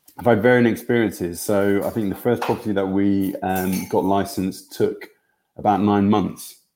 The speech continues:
uh, from submitting the application to actually getting the license through. Um, there's a couple of applications that we sent over last year as well, and they took about eight or nine months. Um, and I think the backlog has been because of the changes in regulations,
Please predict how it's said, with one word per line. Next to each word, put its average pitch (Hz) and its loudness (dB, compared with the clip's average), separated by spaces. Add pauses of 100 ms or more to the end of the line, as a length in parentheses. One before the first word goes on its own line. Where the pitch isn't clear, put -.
(260)
uh, 90 0
from 92 2
submitting 95 0
the 90 0
application 87 -4
to 95 -8
actually 87 -8
getting 90 -2
the 87 0
license 87 -2
through. 95 0 (460)
Um, 92 6
there's 95 6
a 92 0
couple 98 -6
of 90 -2
applications 98 0
that 90 0
we 90 0
sent 95 0
over 90 2
last 92 2
year 90 4
as 90 0
well, 92 2 (260)
and 95 4
they 104 8
took 98 0
about 85 0
eight 95 2
or 95 0
nine 90 2
months. 90 -2 (340)
Um, 90 2
and 90 0
I 87 -4
think 123 4
the - 0
backlog 113 2
has 87 2
been 95 4
because 95 0
of 87 2
the 90 2
changes 90 -2
in 92 0
regulations, 90 -2